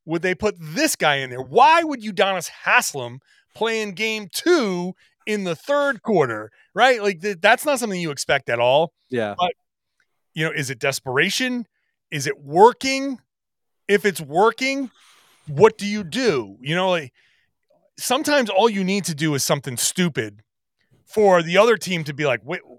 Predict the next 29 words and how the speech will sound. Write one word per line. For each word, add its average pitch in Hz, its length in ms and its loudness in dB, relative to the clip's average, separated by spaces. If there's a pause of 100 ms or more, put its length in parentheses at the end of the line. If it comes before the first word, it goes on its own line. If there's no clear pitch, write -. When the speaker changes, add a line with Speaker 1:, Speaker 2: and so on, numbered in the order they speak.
(100)
Speaker 1:
huh?" 277 560 2 (600)
And 208 140 -2
be 196 100 -4
thrown 349 360 6
off 208 420 2 (140)
just 320 460 -2
enough 247 520 -4 (240)
where 208 120 0
it's 185 100 -2
a 175 40 -8
six - 260 -2
oh 165 100 4
run. 110 280 -4 (300)
Speaker 2:
Yeah. 104 220 -8 (220)
Speaker 1:
And 175 500 2 (360)
once 240 400 0
you 339 60 -8
get 320 120 0
a 262 60 -4
six - 280 -4
oh 220 140 2
run 285 280 4
going, 131 500 -2 (800)
then 277 540 2 (340)
now 247 240 2
you're 262 160 2
looking 208 240 -2
at 180 80 -2
momentum. 185 600 0